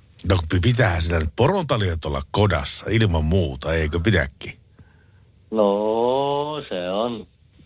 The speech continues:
Speaker 2: se on semmoinen vähän niinku, kuka haluaa, kuka ei.
Speaker 1: Jotkut sitten koristelee ne kotansa sillä tavalla, siinä on noen polttamia, ö, kuparipannuja, kahvepannuja ja,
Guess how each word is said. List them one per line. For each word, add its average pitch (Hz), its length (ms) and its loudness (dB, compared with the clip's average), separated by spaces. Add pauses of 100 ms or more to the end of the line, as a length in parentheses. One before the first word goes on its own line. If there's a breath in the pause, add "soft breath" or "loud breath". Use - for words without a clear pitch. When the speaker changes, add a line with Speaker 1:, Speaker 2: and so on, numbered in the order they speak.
(260)
Speaker 2:
se 135 60 2
on 151 140 2
semmoinen 190 320 0
vähän 175 280 0
niinku, 151 320 -4 (600)
kuka 113 260 0
haluaa, 113 440 0
kuka 107 260 0
ei. 117 280 -4 (520 loud breath)
Speaker 1:
Jotkut 170 340 2
sitten 143 320 0
koristelee 135 540 0
ne 110 140 2
kotansa 98 500 0
sillä 92 240 2
tavalla, 85 380 2 (240)
siinä 90 320 2
on 87 160 2 (640 loud breath)
noen 120 420 2
polttamia, 92 640 0
ö, 82 60 -2 (420)
kuparipannuja, 92 1120 2 (200)
kahvepannuja 80 1040 2 (200)
ja, 71 380 0